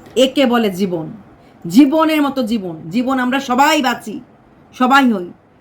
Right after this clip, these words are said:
কিন্তু কজন জীবনকে এভাবে কাছে পেতে পারে? জুবিন পেয়েছে, দেখিয়ে দিয়েছে জীবন কাকে বলে।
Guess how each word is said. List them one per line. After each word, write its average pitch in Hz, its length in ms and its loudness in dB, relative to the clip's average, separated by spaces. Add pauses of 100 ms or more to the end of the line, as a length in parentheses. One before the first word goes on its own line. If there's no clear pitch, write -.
(140)
কিন্তু 180 180 -14
কজন 233 440 2
জীবনকে 214 420 0
এভাবে 196 300 -2 (280)
কাছে 202 280 -4
পেতে 196 200 -4
পারে? 156 240 -8 (600)
জুবিন 214 260 4
পেয়েছে, 185 480 0 (520)
দেখিয়ে 247 340 4
দিয়েছে 262 460 0 (380)
জীবন 202 340 0
কাকে 170 280 -4
বলে। 143 220 -4